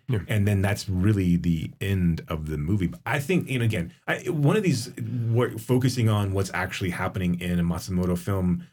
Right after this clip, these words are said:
Speaker 2: also seems like you're missing the point,
Speaker 1: Right,
Speaker 2: right?
Speaker 1: right.
Speaker 2: This is all about <clears throat> how, what do we do with this, you know,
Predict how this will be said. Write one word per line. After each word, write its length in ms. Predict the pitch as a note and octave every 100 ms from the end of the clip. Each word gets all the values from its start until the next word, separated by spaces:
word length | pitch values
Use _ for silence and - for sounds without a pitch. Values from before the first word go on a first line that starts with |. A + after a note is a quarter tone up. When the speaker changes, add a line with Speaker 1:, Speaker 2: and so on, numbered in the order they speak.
| -
Speaker 2:
also 200 | G2+ A2
seems 220 | - G2
like 160 | E2 E2
you're 80 | F2+
missing 360 | F2 F2 F2
the 60 | D2+
point, 280 | - D#2 A#2+
Speaker 1:
Right, 220 | A#2 G2
Speaker 2:
right? 100 | E2+ - _
Speaker 1:
right. 100 | B2 G#2+
Speaker 2:
This 80 | A2+
is 60 |
all 260 | A2+ A2 A2
about 400 | G2 G2+ G2 F2 F2
<clears throat> 120 | - F#3 D#3+
how, 500 | F#2+ G2 F2+ F2 F2 - -
what 240 | G2+ G2
do 80 | A2+
we 140 | G#2 F#2+
do 260 | F2 F#2+
with 220 | F#2 F2
this, 580 | F#2+ F2 E2+ - - - _ -
you 100 |
know, 80 | F#2